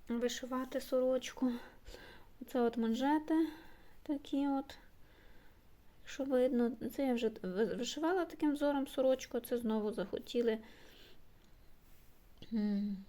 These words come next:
Це стієчка буде, комірець. Стієчка і два манжети. Так. Отакі от, отака от сорочка, поки що тільки чорним, ще інші нитки мені треба докупити, бо я їх ще й,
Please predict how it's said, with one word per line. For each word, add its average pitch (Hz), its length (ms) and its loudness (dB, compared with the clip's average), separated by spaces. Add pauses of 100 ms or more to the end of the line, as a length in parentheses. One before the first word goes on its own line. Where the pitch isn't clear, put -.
(1800)
Це 254 160 4
стієчка 220 680 -4 (300)
буде, 208 440 -2
комірець. 190 640 -4 (800)
Стієчка 294 800 -2
і 240 100 -4
два 214 180 -2
манжети. 214 720 -4 (360)
Так. 240 380 -6 (840)
Отакі 208 540 -2
от, 190 260 -4
отака 214 360 -4
от 190 160 0
сорочка, 254 480 -2
поки 233 240 -4
що 214 120 2
тільки 214 280 -2
чорним, 285 420 2
ще - 160 -2
інші 208 260 -2
нитки 208 280 -2
мені 202 220 0
треба 202 300 -2
докупити, 202 580 -2
бо 240 140 0
я 214 160 2
їх 190 180 -2
ще - 160 -6
й, 220 100 -4